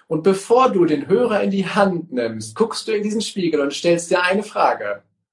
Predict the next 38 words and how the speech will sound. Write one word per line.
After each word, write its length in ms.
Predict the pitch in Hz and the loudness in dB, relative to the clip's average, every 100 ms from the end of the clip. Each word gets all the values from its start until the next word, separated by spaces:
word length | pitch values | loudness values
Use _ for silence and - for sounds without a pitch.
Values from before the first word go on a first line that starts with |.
| _ | _
Möchtest 540 | 131 208 214 220 202 214 | -2 0 0 -4 -4 -4
du 120 | 208 | -4
von 260 | - 127 | -4 -4
dieser 300 | 135 196 202 | 0 2 2
Person 560 | 196 170 139 156 165 160 | 2 0 0 0 0 0
angerufen 600 | 160 208 165 165 165 156 | -2 0 0 -2 -4 -2
werden, 240 | 147 143 135 | 2 2 0
die 160 | 131 | -8
dich 220 | 127 110 | -8 -4
da 180 | 147 165 | 0 0
gerade 400 | - 143 143 - | 0 -2 -2 -4
anguckt?“ 560 | 123 - - _ _ _ _ _ - - - | -8 -10 -20 _ _ _ _ _ -20 -20 -10
Und 120 | 156 165 | -2 2
wenn 120 | 226 | 4
du 60 | |
eine 140 | 226 208 | 4 2
Person 480 | 208 175 202 339 247 | 2 2 4 4 4
da 160 | 156 | 4
hast, 180 | 151 - | 2 0
die 120 | 185 | -2
so, 320 | 170 165 170 | 2 2 4
„Äh, 480 | 160 147 143 139 135 | 2 0 -2 -6 -6
ich 80 | 127 | -4
hab 80 | 170 165 | 0 0
jetzt 140 | - | -2
keinen 280 | 147 139 127 | -10 -14 -10
Bock 340 | 151 170 - 151 | -2 0 0 -4
und 120 | 139 | -8
eigentlich 480 | 156 151 143 135 151 | -8 -8 -12 -14 -8
will 140 | 185 | -8
ich 80 | 170 | -8
nicht 220 | 165 165 | -12 -12
mehr 280 | 160 156 156 | -6 -2 -2
und 100 | 147 | -2
der 120 | 143 | -4
Tag 200 | 165 165 | -6 -12
ist 160 | 135 160 | -12 -6
blöd“, 280 | 190 196 | -4 -4